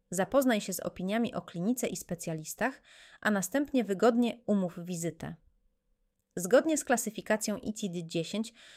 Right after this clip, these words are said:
rozpoznanie bulimii wymaga występowania wszystkich poniższych objawów. Niekontrolowane epizody objadania się. Zachowania kompensacyjne,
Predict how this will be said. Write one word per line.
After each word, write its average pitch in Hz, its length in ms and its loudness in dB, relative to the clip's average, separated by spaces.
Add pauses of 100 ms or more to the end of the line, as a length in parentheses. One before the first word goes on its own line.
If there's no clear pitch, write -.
(120)
rozpoznanie 214 640 2
bulimii 226 380 2
wymaga 202 360 0
występowania 185 680 -4
wszystkich 240 420 -4
poniższych - 580 -6
objawów. 156 680 -8 (1040)
Niekontrolowane 196 800 2
epizody 196 500 -2
objadania 165 520 -2
się. 160 240 -10 (1500)
Zachowania 196 500 2
kompensacyjne, 196 960 -2